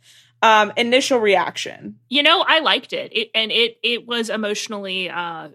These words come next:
Speaker 2: affecting to me. Like, it, it's, I liked, um, how the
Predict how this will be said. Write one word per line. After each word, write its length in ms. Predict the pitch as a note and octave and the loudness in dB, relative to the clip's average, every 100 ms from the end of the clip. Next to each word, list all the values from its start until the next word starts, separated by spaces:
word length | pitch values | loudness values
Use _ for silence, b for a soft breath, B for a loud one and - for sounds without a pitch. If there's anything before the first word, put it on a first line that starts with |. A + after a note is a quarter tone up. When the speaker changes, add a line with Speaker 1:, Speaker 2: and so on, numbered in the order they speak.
| _ | _
Speaker 2:
affecting 560 | G3 - E3+ - - - | -14 -8 -10 -10 -18 -16
to 120 | - | -18
me. 340 | A#2 F#2 C3+ G#3+ _ _ _ | -18 -18 -18 -20 _ _ _
Like, 260 | B3 B3 - | -4 -4 -4
it, 240 | B3+ C4 _ | -4 -4 _
it's, 460 | - A#3+ - - - _ | -10 -10 -8 -12 -14 _
I 220 | A#3 A#3+ | -2 -2
liked, 560 | A3+ G3 G#3 A3+ A#3 - - | -4 -6 -4 -4 -8 -12 -8
um, 420 | G3+ F#3 F3 E3 | -6 -4 -6 -12
how 260 | - A3 G3 | -8 -8 -6
the 500 | G3 F3+ F3 E3 | -10 -8 -8 -10